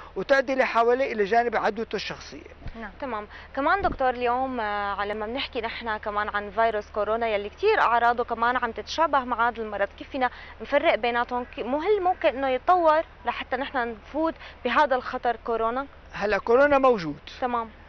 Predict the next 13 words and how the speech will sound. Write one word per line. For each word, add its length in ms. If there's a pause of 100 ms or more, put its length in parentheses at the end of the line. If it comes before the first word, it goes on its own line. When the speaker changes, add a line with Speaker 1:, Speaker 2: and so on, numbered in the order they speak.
(260)
Speaker 1:
يعني 300
هو 180
صاير 260
كورونا 420
عم 140
بيجي 220
هجمات 460
من 180
ال-، 160
آه، 420
إنه 200
ينام 460
شوي 440